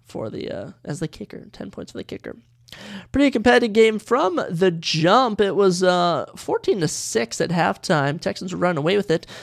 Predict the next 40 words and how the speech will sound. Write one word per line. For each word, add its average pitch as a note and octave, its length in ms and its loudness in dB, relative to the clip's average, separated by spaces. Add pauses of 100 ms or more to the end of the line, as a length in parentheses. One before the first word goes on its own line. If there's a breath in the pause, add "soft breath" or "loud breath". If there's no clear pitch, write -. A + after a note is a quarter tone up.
(140 loud breath)
A D#3 60 -8
Jonathan E3 440 4
Taylor F3+ 260 2
forty-nine F3 500 -2
yard F3 240 -2
touchdown E3+ 800 -4 (260 loud breath)
and C#4+ 160 -4
an E3+ 100 -2
extra E3 280 -4
point - 320 -8
conversion D3+ 500 -6
from, D3 260 -6
uh, A2 220 -8
Mo E3 200 -8
Alley B2+ 200 -6
Cox - 520 -8 (260 loud breath)
would D#3+ 180 2
end A#3 260 -4
up G3+ 200 -8
tying A3+ 520 -10
up - 280 -12
the D#3+ 100 -6
game. F3 480 0
A F3 80 -2
field G3 220 0
goal G3+ 140 0
from E3 180 -8
Kami G3+ 640 -6
Fairbairn, G3 560 -2
fifty-one G#3 440 -4
yards. G#3 340 -4 (360 loud breath)
Pretty B3 280 2
good. A#3+ 240 6
Matt F#3+ 280 -2
Gay A3 240 6
would B3 160 0
hit B3+ 140 2
a B3 60 -2
field C4 320 -4
goal. B3+ 340 2